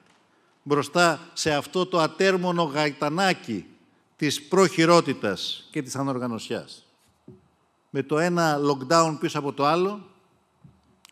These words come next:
που κατέληξαν το ένα σε περισσότερες απώλειες από το προηγούμενο. Με τα νοσοκομεία να βρίσκονται κάθε τρεις μήνες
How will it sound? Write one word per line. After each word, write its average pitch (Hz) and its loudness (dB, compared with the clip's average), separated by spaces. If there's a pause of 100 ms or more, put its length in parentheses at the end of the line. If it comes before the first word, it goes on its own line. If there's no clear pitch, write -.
που 135 -6
κατέληξαν 143 0 (520)
το 147 -4
ένα 160 0 (380)
σε - -8
περισσότερες 156 -2
απώλειες 170 -2
από 156 -4
το 156 -6
προηγούμενο. 160 -2 (920)
Με 147 -4
τα 156 -2
νοσοκομεία 160 -2 (760)
να 147 0
βρίσκονται 156 0 (100)
κάθε 180 2
τρεις 175 -2
μήνες 190 -2